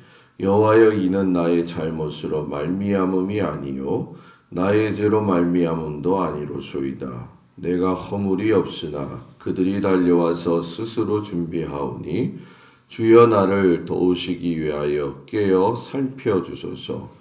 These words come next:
주님은 만군의 하나님 여호와 이스라엘의 하나님이시오니,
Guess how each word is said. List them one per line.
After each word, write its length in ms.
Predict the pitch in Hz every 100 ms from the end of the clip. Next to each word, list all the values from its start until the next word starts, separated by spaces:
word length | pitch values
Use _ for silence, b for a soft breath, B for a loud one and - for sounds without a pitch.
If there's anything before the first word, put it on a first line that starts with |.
| B B B B
주님은 600 | - 123 117 113 110 101
만군의 580 | 92 92 98 95 95 95
하나님 500 | 90 87 85 85 82
여호와 760 | 80 78 78 80 80 76 64 -
이스라엘의 680 | 87 87 110 104 104 98 95
하나님이시오니, 1400 | 90 101 104 104 95 82 73 - 67 62 62 85 139 202